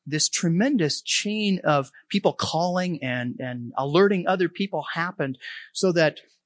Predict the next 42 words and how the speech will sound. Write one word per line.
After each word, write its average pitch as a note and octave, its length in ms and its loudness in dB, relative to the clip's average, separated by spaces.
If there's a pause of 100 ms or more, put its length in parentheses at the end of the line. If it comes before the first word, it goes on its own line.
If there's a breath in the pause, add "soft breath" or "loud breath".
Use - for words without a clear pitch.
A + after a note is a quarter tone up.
i-, E3 120 4
in F3 140 6
the F3 80 4
next G3+ 300 2
day, F3+ 260 4
we, F#3+ 260 -2
we G3+ 140 -2
literally F#3+ 540 4
heard F#3+ 360 2
from D#3 200 -2
people, C#3+ 580 0 (300 loud breath)
not F#3 180 8
only G3 220 2
in, E3+ 180 0
in F3 120 2
the E3+ 60 2
United D#3+ 300 0
States, F3 320 -4
but - 120 -6
we F3 120 2
heard F3 320 4
from C#3 140 4
people F3 360 2
and C#3 120 0
friends D#3 340 0
in C#3+ 220 2
other F3+ 220 6
nations D#3 600 0 (340 loud breath)
that C#3+ 140 4
had C#3 140 2
heard E3+ 240 6
about C3 360 2
this C3+ 200 -4
accident. C#3+ 540 -10
And C#3 140 -2
people F#3 260 2
just D#3 240 -2
responded D#3+ 640 -2
and, A#2+ 100 -2 (340 loud breath)
and, D3 220 4
and C#3+ 160 2
called F#3+ 420 6